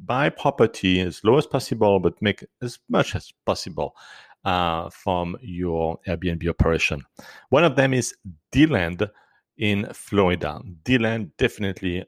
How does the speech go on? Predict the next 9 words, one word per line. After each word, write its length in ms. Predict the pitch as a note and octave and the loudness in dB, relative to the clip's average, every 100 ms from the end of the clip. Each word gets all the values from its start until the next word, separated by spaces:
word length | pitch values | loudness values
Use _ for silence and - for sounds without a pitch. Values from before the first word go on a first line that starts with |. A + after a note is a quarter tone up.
| - | -14
a 60 | |
great 400 | F2+ - F2+ E2 _ - | -14 -4 -4 -4 _ -8
property. 680 | - A#2 A2 - G#2 F2+ - _ _ - | -4 0 0 0 -4 -4 -6 _ _ -16
A 100 | - | -10
second 400 | - E3 E3+ - | -4 -2 -2 0
one 220 | A#2 G#2 | 0 0
is, 480 | - G2 F#2 F2 - | 0 -2 -2 -2 -2
um, 180 | F2 E2 _ _ _ | -4 -4 _ _ _
Plantation, 840 | - A#2 A2 - C3 C#3 - D#2+ | -2 -2 -2 0 2 2 0 -8